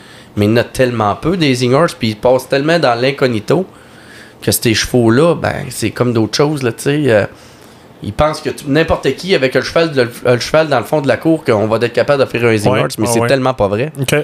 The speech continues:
Speaker 1: Faut que le cheval soit capable de prendre la pression, faut qu'il y ait une,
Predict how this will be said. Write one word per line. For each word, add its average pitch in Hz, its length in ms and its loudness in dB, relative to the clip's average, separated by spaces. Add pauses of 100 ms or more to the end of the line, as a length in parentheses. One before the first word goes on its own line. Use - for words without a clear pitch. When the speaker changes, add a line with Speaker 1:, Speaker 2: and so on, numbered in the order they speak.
(380)
Speaker 1:
Faut 143 100 0
que 147 60 2
le 131 60 4
cheval 170 220 0
soit 139 100 -4
capable 135 240 2
de 127 40 6
prendre 131 180 2
la 120 80 2
pression, 120 340 2
faut 156 100 -2
qu'il 156 160 0
y 151 40 0
ait 147 40 4
une, 127 180 2